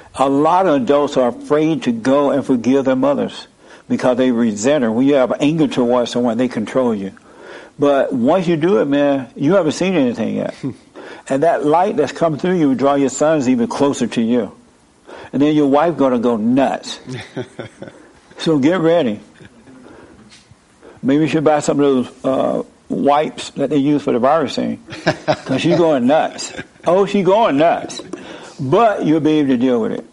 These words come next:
Speaker 1: And you'll be able to protect your younger son from it.
Speaker 2: Mm-hmm.
Speaker 1: And then in about fifty years, she'll come around,
Speaker 2: <laughs>
Speaker 1: and then you'll die. But you owe it to your family to lead them, to be the head of your wife and your,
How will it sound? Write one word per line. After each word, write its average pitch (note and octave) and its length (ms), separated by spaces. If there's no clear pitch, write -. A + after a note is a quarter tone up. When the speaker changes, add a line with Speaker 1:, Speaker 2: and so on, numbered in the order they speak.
Speaker 1:
And C3+ 140
you'll C3+ 120
be C3 160
able A#2+ 120
to B2 100
protect D3 260
your A#2+ 160
younger C#3 320
son A#2+ 280
from C3+ 340
it. A2+ 240
Speaker 2:
Mm-hmm. G2 300
Speaker 1:
And C#3 300
then C#3+ 140
in C3+ 100
about C3+ 300
fifty D3+ 240
years, C#3+ 300
she'll C#3 180
come C3+ 220
around, D3 520
Speaker 2:
<laughs> - 120
Speaker 1:
and C3 120
then C#3 140
you'll C#3 180
die. A2 340
But C3+ 320
you D#3+ 180
owe F3+ 240
it G3+ 100
to F3 120
your D3 120
family D3+ 400
to - 140
lead D#3 340
them, A2 280
to C#3 100
be C3+ 120
the C3+ 80
head D3+ 240
of B2 120
your B2+ 100
wife B2+ 360
and B2+ 100
your, A#2 180